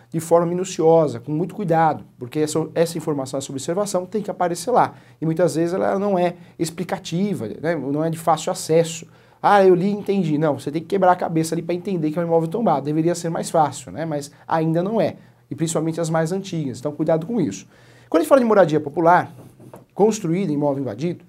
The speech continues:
qual que é o grande problema? É, você vai ter uma dificuldade de regularizar esse imóvel.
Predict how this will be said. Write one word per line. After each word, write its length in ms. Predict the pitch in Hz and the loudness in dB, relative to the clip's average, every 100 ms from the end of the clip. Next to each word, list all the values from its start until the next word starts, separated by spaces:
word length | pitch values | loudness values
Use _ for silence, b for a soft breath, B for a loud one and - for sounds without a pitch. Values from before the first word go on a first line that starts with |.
| b b | b b
qual 160 | - 247 | 4 4
que 80 | 262 | 8
é 40 | |
o 40 | 240 | 6
grande 260 | 196 190 | 6 2
problema? 460 | - 175 120 98 - _ b b b | 0 -2 -2 -8 -14 _ b b b
É, 300 | 151 165 160 160 | 4 6 6 4
você 500 | 214 - 190 196 - - _ _ _ _ _ | 2 4 6 6 2 -18 _ _ _ _ _
vai 200 | 147 185 | 6 6
ter 120 | 180 | 6
uma 120 | 170 160 | 2 2
dificuldade 400 | 165 175 151 147 | -2 -2 -2 -2
de 80 | |
regularizar 440 | 156 160 165 143 139 | 0 2 2 0 -4
esse 160 | 139 220 | -2 2
imóvel. 400 | 175 165 165 | 8 8 6